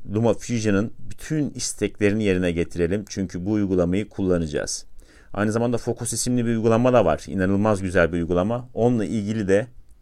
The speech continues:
size başka bir videoda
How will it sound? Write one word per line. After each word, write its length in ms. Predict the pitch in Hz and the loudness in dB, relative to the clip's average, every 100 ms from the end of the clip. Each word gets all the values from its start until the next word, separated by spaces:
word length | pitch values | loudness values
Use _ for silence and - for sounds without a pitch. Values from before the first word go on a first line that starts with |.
| - - - - - - - - - - | -20 -20 -20 -20 -20 -20 -20 -20 -20 -14
size 680 | - 98 90 98 110 98 - - - - - - - - - - | -6 -4 4 6 6 4 -4 -14 -20 -18 -14 -14 -16 -20 -12 -6
başka 360 | 90 90 139 123 | -4 -2 -2 0
bir 180 | 104 | 0
videoda 500 | 90 87 82 92 117 | 0 0 2 4 2